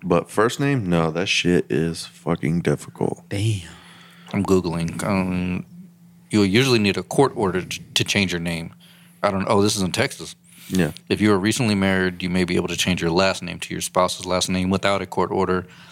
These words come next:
Speaker 3: by providing proof of your marriage to the Social Security office and driver's license office. But
Speaker 1: Mm-hmm.
Speaker 3: yeah, the first name.
Speaker 2: It has to be,
Speaker 3: Uh,
Speaker 2: like, that bad that court has to be like, "You know what?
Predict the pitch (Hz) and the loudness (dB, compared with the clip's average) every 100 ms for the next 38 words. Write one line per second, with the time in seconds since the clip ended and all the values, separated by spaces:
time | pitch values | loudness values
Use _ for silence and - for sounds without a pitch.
0 | - - 104 110 95 104 101 98 127 - | -6 -2 0 0 0 0 0 -4 -4 0
1 | 101 95 95 104 98 98 85 - 110 - | 0 0 2 2 2 0 0 0 0 0
2 | - 113 117 117 110 98 95 90 82 85 | 0 0 0 -2 -4 -2 0 0 0 -6
3 | 90 104 87 85 82 - - - - 90 | -8 -4 -2 -2 -8 -14 -20 -20 -14 -4
4 | 87 87 95 92 90 92 101 101 110 104 | 0 2 4 2 0 0 2 2 0 0
5 | 104 92 - - - - - - _ - | 0 -4 -10 -20 -20 -20 -20 -20 _ -20
6 | - _ - 127 123 101 - 120 120 113 | -20 _ 0 2 4 2 2 2 4 2
7 | 104 - - _ _ _ - _ _ - | 0 -6 -18 _ _ _ -20 _ _ -18
8 | - - - - 120 127 120 - 123 117 | -12 -12 -12 -2 2 2 0 0 0 0
9 | 107 101 90 - 120 101 110 104 104 95 | -4 -8 -6 0 0 0 -6 -8 -10 -10
10 | 92 104 104 101 101 | -10 -8 -8 -6 -8